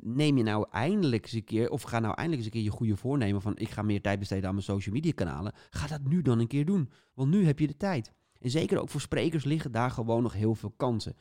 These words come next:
Ik merk dat op LinkedIn. Op LinkedIn kan je zo makkelijk eh, een groot bereik, eh,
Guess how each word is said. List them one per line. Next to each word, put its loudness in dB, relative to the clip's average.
Ik -10
merk 4
dat -2
op 0
LinkedIn. 2
Op -8
LinkedIn 0
kan -4
je -4
zo 0
makkelijk 0
eh, -2
een -2
groot 0
bereik, -2
eh, -6